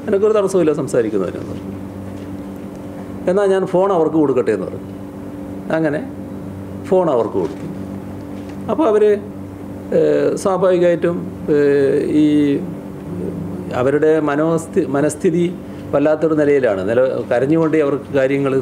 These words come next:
സംസാരിക്കാൻ തന്നെ കഴിയും. അങ്ങനൊരു മാനസികാവസ്ഥയാണ്. അത് സ്വാഭാവികമാണ്, മകൻ നഷ്ടപ്പെട്ട ഒരമ്മയുടെ മാനസികാവസ്ഥയാണ്. അപ്പോൾ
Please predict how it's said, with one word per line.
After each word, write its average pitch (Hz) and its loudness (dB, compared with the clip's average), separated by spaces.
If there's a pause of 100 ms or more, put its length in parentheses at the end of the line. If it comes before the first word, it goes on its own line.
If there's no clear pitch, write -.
സംസാരിക്കാൻ 131 2
തന്നെ 107 2
കഴിയും. 95 4
അങ്ങനൊരു 156 2
മാനസികാവസ്ഥയാണ്. 135 0 (140)
അത് 151 2 (100)
സ്വാഭാവികമാണ്, 180 2
മകൻ 127 2
നഷ്ടപ്പെട്ട 127 -2 (600)
ഒരമ്മയുടെ 123 2
മാനസികാവസ്ഥയാണ്. 98 -2 (840)
അപ്പോൾ 175 0